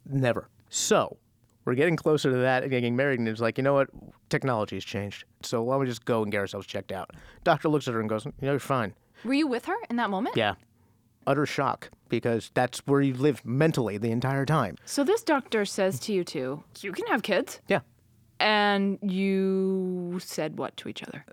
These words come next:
Speaker 1: "Okay, so let's start trying."
Speaker 2: How did it go?
Speaker 1: Um, it took a little longer than we expected. There was figuring out timing, there's figuring out rhythms, and then we actually used a little bit of Ovidrel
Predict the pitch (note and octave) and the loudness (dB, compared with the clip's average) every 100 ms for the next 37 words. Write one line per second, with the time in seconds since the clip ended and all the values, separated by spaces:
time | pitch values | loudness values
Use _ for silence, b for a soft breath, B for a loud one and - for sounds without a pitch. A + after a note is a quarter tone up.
0 | - G2 F#2 G#2+ D3+ E3+ A2+ A#2+ C3 B2 | -10 -10 -4 -2 0 0 0 0 0 0
1 | C#3+ C#3+ F3+ A#3+ F#2 _ _ _ _ - | 2 2 2 0 -4 _ _ _ _ -6
2 | G3 F#3+ G3 G3 D4+ E3 - _ _ _ | -2 0 -2 -2 -4 -6 -14 _ _ _
3 | _ - B B B B - C#3+ C3+ C3 | _ -6 B B B B 0 4 4 2
4 | C3+ - C#3 - - F3+ F3 - C3 C3 | -2 0 0 0 -2 -2 0 0 0 2
5 | D3 D3+ C3 B2+ B2 A#2 A2 - - F#2 | 2 2 2 2 2 2 0 -2 -6 -4
6 | F3 - _ - - G#3 D#3 D#3 C#3+ - | -6 -8 _ -20 -18 -2 4 6 4 2
7 | D#3+ D3 C#3 B2+ C#3 B2 A#2+ A2+ C3+ B2 | 2 4 2 2 0 2 2 0 0 2
8 | A2 A2+ A#2 A#2 B2 B2+ B2+ C3 C3 C3 | 2 0 0 0 0 2 2 2 2 2
9 | - C3 B2+ B2+ - C3+ B2+ B2 A#2+ A#2+ | 0 0 2 0 -2 -2 0 2 2 2
10 | A#2 A2 A2 A2+ B2+ B2 | 2 0 0 -2 0 0